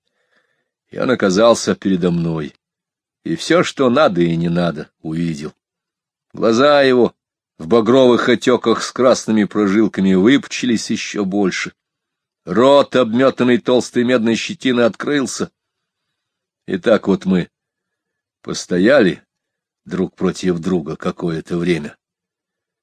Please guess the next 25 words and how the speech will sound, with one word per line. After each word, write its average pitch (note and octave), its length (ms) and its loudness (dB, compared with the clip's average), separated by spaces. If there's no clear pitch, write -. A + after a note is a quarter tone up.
И - 100 -10
однако G2 380 -2
ж - 80 -6
я F#2+ 220 2
попробовал G2 580 0
по-настоящему G2 920 0
насладиться F#2 640 -4
торжеством F2 680 -4
победителя. D#2+ 720 -10
Ну, - 100 -6
а A#2 80 -2
чего B2 300 -2
уж - 160 -4
тут? - 280 -20
И - 120 -12
чем - 280 -4
наслаждаться-то? F2 880 -6
Передо - 260 -6
мной F#2 220 0
был F2 120 -2
в - 120 -12
полном D#3+ 420 0
смысле - 480 -10
поверженный D#2+ 580 -4
враг. - 380 -12